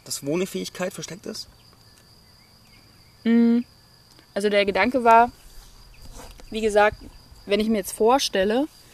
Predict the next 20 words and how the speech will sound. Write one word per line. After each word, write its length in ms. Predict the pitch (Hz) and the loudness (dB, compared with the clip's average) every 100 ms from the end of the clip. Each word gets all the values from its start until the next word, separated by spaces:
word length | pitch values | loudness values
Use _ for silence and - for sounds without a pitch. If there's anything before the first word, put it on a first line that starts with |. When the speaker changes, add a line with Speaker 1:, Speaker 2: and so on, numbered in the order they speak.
| - - - - _ - - - - - _ - | -20 -20 -20 -20 _ -20 -20 -20 -20 -20 _ -6
Speaker 2:
ich 180 | 226 220 | 0 2
hab 200 | 214 220 | 2 0
ein, 420 | 208 202 202 202 - | -2 -2 -6 -10 -14
eine 140 | - 196 | -10 -8
bestimmte, 720 | 190 - 208 190 202 196 180 | -4 -4 -4 2 4 4 2
bestimmtes 480 | 190 - 214 202 - | -2 -4 -2 -4 -4
Selbstbild. 680 | 175 165 - - 156 156 - | -2 -2 -4 -12 -12 -12 -12
Speaker 1:
Mhm. 80 | 120 | -10
Speaker 2:
So, 160 | 175 170 | -6 -4
mein 200 | 165 165 | -4 0
Selbstbild 460 | 202 - - 233 | 0 0 -4 -6
ist 100 | 196 | -6
jetzt 140 | 190 - | -10 -8
so 100 | 175 | -8
ein 80 | |
Kreis. 540 | 160 180 190 277 - - _ - - | -6 -2 0 0 -4 -10 _ -12 -10
Speaker 1:
Ja. 100 | - - | -8 -4
Speaker 2:
Und 160 | 202 | -2
dann 160 | 196 196 | 0 0
liegt 520 | 190 233 - - - | -2 -4 -4 -10 -12